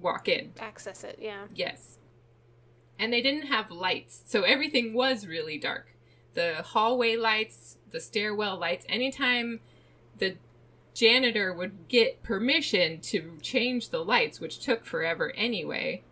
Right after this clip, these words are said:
Speaker 1: to get the
Speaker 2: Mm-hmm.
Speaker 1: permission, then someone would steal the light bulb, and then the hallway would be dark again for six months.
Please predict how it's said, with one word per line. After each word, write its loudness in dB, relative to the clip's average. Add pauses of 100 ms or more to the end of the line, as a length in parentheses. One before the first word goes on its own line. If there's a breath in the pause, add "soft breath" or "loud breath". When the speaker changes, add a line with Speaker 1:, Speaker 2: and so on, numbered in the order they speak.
Speaker 1:
to -6
get -2
the -10
Speaker 2:
Mm-hmm. -18
Speaker 1:
permission, -6 (640 soft breath)
then 2
someone 2
would -4
steal -2
the 2
light 6
bulb, 2 (100)
and 2
then 0
the -4
hallway 4
would -4
be -4
dark -6
again -8
for -4
six -6
months. -14